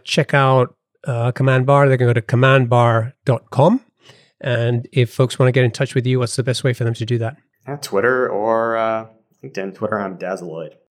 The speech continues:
Speaker 1: Okay, great. So we'll include links to those in the show notes. We got a lot of things to add to your show notes. It's cool.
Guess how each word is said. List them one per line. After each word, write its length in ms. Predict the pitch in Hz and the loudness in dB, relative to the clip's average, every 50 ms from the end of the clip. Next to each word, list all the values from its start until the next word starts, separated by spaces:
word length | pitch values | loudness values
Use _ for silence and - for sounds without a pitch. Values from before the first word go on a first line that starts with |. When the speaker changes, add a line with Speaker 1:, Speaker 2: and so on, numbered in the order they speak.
| _ - | _ -2
Speaker 1:
Okay, 160 | 139 139 123 | 0 0 0
great. 320 | - - 147 123 113 - - | 0 0 0 0 0 -2 -2
So 100 | - 135 | 2 4
we'll 120 | 143 151 | 4 4
include 320 | 143 139 - 170 151 131 | 4 4 2 0 0 2
links 440 | 123 127 127 131 131 - - - - - | 2 2 2 2 0 0 -6 -10 -10 -8
to 560 | - - 123 117 117 113 110 107 113 131 175 294 - 349 311 - | -4 0 2 2 4 2 2 2 0 -4 -8 -14 -16 -16 -14 -6
those 380 | - 135 120 117 117 120 113 - - _ | -4 -2 0 0 0 0 -2 -4 -10 _
in 560 | - 131 120 117 113 110 110 113 113 107 107 _ _ _ _ _ _ _ _ _ _ _ | -2 -2 0 0 2 0 0 0 -2 -4 -6 _ _ _ _ _ _ _ _ _ _ _
the 80 | - 120 | -8 -6
show 300 | - - - 147 135 143 | -6 -4 0 0 2 2
notes. 480 | 147 151 151 156 - - - - - - _ _ _ _ _ _ - | 2 2 2 2 0 -4 -10 -10 -10 -14 _ _ _ _ _ _ -2
We 60 | 131 | 0
got 100 | 156 180 | 0 2
a 60 | 139 | 2
lot 180 | 120 127 165 226 | 2 0 0 0
of 80 | 247 | -2
things 240 | - - 151 117 - | -2 -2 -4 -4 -2
to 80 | - - | -4 -4
add 140 | 120 131 - | -4 -4 -6
to 120 | - - | -6 -6
your 100 | 123 110 | -6 -6
show 220 | - - - 135 151 | -6 -6 -6 -6 -6
notes. 480 | 180 - - - _ - - - - _ _ | -6 -8 -10 -12 _ -16 -16 -16 -16 _ _
It's 140 | _ _ - | _ _ -20
cool. 360 | _ - - - - - - | _ -10 -10 -10 -10 -12 -16